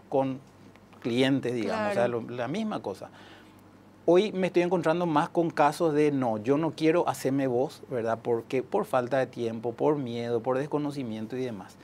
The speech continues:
Speaker 1: Eh, me pasó con una cliente que me dice, "Yo tengo miedo, yo tengo miedo". Yo le digo, "Mira, no es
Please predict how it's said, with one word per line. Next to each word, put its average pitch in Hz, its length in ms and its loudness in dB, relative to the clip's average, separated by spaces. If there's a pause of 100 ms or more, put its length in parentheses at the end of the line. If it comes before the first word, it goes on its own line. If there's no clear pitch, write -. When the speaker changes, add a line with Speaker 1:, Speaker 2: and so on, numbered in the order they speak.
(560)
Speaker 1:
Eh, 113 840 0 (1400)
me 139 140 -4
pasó 131 300 -2
con 139 160 2
una 139 200 0
cliente 123 460 -2
que 139 100 -2
me 127 140 -4
dice, 113 260 -6
"Yo 117 140 -4
tengo 147 240 0
miedo, 170 280 -2
yo 131 120 -2
tengo 147 220 -4
miedo". 151 220 -2
Yo 139 140 -2
le 151 80 -2
digo, 151 120 0
"Mira, 147 240 -2
no 151 200 -4
es 180 380 -4